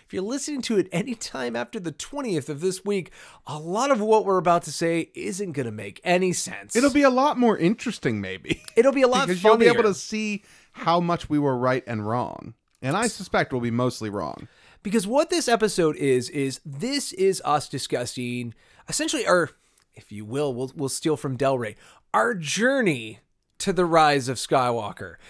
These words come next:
Speaker 1: Because we're gonna
Speaker 2: Yes.
Speaker 1: talk about the, our, our predictions, what we think might happen, and how that's changed over the materials being released as we get closer and closer to release. And we're just gonna kinda discuss it with you so that we kind of,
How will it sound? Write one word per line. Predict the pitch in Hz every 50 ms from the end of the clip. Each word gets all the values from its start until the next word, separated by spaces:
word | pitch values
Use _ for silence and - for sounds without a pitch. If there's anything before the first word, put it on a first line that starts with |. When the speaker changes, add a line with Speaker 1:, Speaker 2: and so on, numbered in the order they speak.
| - - 151
Speaker 1:
Because | 143 196 202 226 180
we're | 202 254
gonna | 294 320
Speaker 2:
Yes. | 311 -
Speaker 1:
talk | 285 277 247
about | 254 208 220 196 190 165 - - _
the, | 147 139 156 165 165 147 127 - _ _ _ _ _ _ _ _ _ _
our, | - 180 180
our | 139 170 170 160
predictions, | - - 165 143 123 123 156 156 - - 233 240 269 294 277 - - - _ _ _ _ _
what | 151 165 160 175
we | 165
think | 139 - - - 156 156 175 165 -
might | 185 185 190 -
happen, | - 160 170 165 170 - 214 226 262 262 - - - - - -
and | - 131
how | - 165 175
that's | 180 180 175 160 - -
changed | - - - 156 143 143 160 180 180 151 -
over | 170 165 147 143
the | 143 139
materials | 135 131 - - - 139 143 147 156 170 165 -
being | - 165 156 151 143
released | 135 135 127 131 135 156 147 - 151
as | 131 120
we | 131 123
get | 131 139 -
closer | - - 147 135 139 - - 147
and | 139 123
closer | - - 135 135 131 - -
to | 131 123
release. | 120 117 110 123 151 202 196 - - - - - - - - - _ -
And | - 214 220 226 226 220 - - - - 214
we're | 233 226
just | 247 285 294
gonna | - 330 320 277
kinda | 190 233 220 226
discuss | 208 214 208 - - - 190 196 202 -
it | 208
with | 165 170 - -
you | 165 180 202 214 220 214 196
so | - - - 185 180 175
that | 175 170 156 -
we | 156 151 151
kind | - - 175 175 165
of, | 156